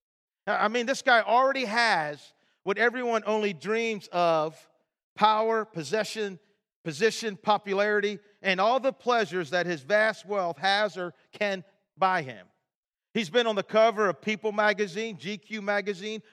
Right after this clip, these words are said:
Fortune magazine, Money magazine, more times than he can count. Three times he was Time magazine's Man of the Year. And if that wasn't enough, when it comes to legalistic righteousness, like Paul, he was faultless.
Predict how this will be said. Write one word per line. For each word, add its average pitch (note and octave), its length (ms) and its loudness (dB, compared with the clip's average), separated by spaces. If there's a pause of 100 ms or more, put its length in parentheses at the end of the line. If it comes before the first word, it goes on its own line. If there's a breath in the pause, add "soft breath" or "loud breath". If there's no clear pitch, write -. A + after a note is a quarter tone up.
(100)
Fortune G3+ 360 -6
magazine, G3+ 600 -6 (120)
Money G3+ 280 -4
magazine, G3+ 680 -4 (200 soft breath)
more G#3+ 180 -2
times G#3 320 0
than F#3+ 100 -8
he G#3 100 -4
can G3+ 160 -16
count. F#3 300 -2 (160 soft breath)
Three A3+ 160 -6
times G#3+ 440 0
he F#3+ 80 -12
was E3 160 -12
Time G#3 340 -4
magazine's F#3+ 720 -4 (180 soft breath)
Man F#3+ 320 0
of F#3 80 -8
the G3 100 -6
Year. G3 400 -6 (460)
And F3+ 100 0
if E3 60 -2
that A#3 380 2
wasn't G3+ 320 -2
enough, G3+ 640 -2 (460)
when F#3+ 120 -2
it F3 100 -10
comes A#3+ 300 -2
to G#3+ 80 -2
legalistic A3 800 -2
righteousness, A3+ 800 -4 (160 soft breath)
like F#3 240 0
Paul, G3+ 360 2
he F3+ 140 -4
was F#3 160 -10
faultless. - 640 -10